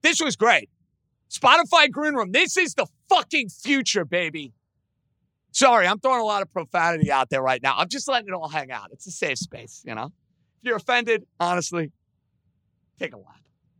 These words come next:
I'm allowed. You know? I'm allowed. All right. I'm gonna try to get to sleep. I gotta play golf tomorrow. I'm probably gonna play like crap. I had so much fun in that Spotify Green Room.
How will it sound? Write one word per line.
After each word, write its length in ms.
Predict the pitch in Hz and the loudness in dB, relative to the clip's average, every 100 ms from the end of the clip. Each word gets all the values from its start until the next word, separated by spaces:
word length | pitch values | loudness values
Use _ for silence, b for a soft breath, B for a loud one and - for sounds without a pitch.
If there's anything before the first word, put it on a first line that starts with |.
| _ _ _ _ _ _ | _ _ _ _ _ _
I'm 140 | 180 202 | -6 -6
allowed. 220 | 151 113 _ _ _ _ _ _ - | -6 -12 _ _ _ _ _ _ -10
You 80 | 147 | -4
know? 220 | 151 156 _ _ | -4 -4 _ _
I'm 140 | 143 135 | -8 -6
allowed. 180 | 101 - _ _ _ _ _ _ _ - | -12 -18 _ _ _ _ _ _ _ -8
All 100 | 135 | -8
right. 140 | 90 _ _ _ _ _ _ _ _ _ _ _ | -8 _ _ _ _ _ _ _ _ _ _ _
I'm 80 | 165 | -6
gonna 100 | 196 | -6
try 200 | 190 190 | -4 -4
to 60 | 170 | -4
get 120 | 156 | -8
to 80 | 147 | -14
sleep. 280 | - 131 127 | -16 -14 -8
I 100 | 175 | -4
gotta 140 | 185 160 | -2 -4
play 160 | 151 | -8
golf 280 | 120 131 123 | -8 -6 -6
tomorrow. 340 | - 123 123 120 | -10 -10 -8 -8
I'm 100 | 143 | -6
probably 220 | 160 139 | -6 -6
gonna 140 | 123 | -12
play 200 | 104 123 | -14 -12
like 160 | 113 110 | -12 -14
crap. 380 | _ 113 107 - _ _ _ _ _ | _ -10 -10 -10 _ _ _ _ _
I 80 | 190 | 4
had 140 | 220 185 | 4 2
so 180 | 254 | -2
much 220 | 233 233 - | 0 -4 -4
fun 180 | 220 | -4
in 100 | 208 | -4
that 140 | 190 180 | -4 -6
Spotify 520 | - 180 170 190 160 | -4 -6 -4 -6 -6
Green 200 | 165 160 | -8 -12
Room. 260 | 156 151 | -12 -14